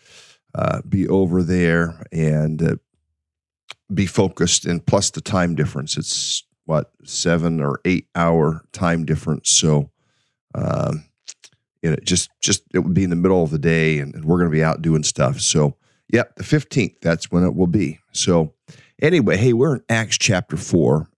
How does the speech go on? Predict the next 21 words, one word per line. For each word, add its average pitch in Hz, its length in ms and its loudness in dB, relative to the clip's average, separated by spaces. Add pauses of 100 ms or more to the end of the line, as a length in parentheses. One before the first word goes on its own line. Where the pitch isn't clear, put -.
and 80 380 2
I'm 82 120 -2
gonna 90 180 0
get 85 220 0
us 82 180 -2 (100)
over 82 520 2 (280)
into 107 380 -2
Acts 80 240 0
chapter - 400 -2
four 78 480 0 (1000)
here 87 200 0
pronto, 85 800 0 (540)
uh, 90 160 0
picking 113 380 0
up 107 200 -2
on 85 540 -2
what 98 180 2 (220)
was 92 100 -4
taking 98 320 -4
place 95 380 -4
yesterday, 82 840 0